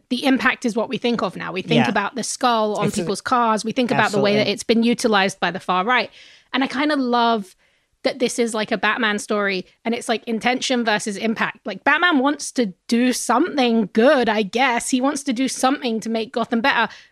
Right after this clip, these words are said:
Speaker 1: but his impact has been horrific.
Speaker 2: You, you make a good point, because one of the things I've been thinking about a lot with this movie is that I think there's a world in which you could argue this is, like, the best Bruce Wayne, like,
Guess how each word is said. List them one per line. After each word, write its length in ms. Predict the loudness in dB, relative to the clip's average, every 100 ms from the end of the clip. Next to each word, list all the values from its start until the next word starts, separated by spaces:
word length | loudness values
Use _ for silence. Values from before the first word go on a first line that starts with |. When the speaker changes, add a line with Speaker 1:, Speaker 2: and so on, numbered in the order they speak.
| _
Speaker 1:
but 80 | 2
his 180 | 2 4
impact 400 | 4 4 2 0
has 100 | 0
been 240 | 0 0 -4
horrific. 600 | -2 0 2 2 0 -6 -2
Speaker 2:
You, 260 | 2 2 2 -8 _ -20 -16
you 240 | -6 -2 0
make 240 | 0 -2
a 60 | -2
good 260 | -2 -2
point, 260 | -2 -4 -4
because 560 | -6 -2 -2 -2 -6 -12
one 200 | -8 -4
of 80 | -2
the 80 | -2
things 260 | -4 -8 -8
I've 80 |
been 120 | -8 -10
thinking 260 | -12 -10
about 220 | -10 -12
a 100 | -8
lot 240 | -6 -6 -8 -16
with 160 | -12
this 320 | -8 -6 -6 -10 -6
movie 340 | -2 -2 -4
is 280 | -4 -4 -2
that 340 | -2 -2 -4 _ -4
I 120 | -4
think 180 | -2 -2
there's 160 | 0
a 60 | 2
world 220 | 2 2
in 60 | 2
which 160 | 0
you 60 | 0
could 100 | 2
argue 360 | 2 2 0
this 240 | 0 -2 -2
is, 100 | 0
like, 160 | -2
the 140 | 0 -2
best 540 | 0 0 -2 -6 -10 -16 _ _
Bruce 380 | -2 0 0 0
Wayne, 540 | 2 4 2 0 -2 -8 _ _ _
like, 320 | -6 -4 -6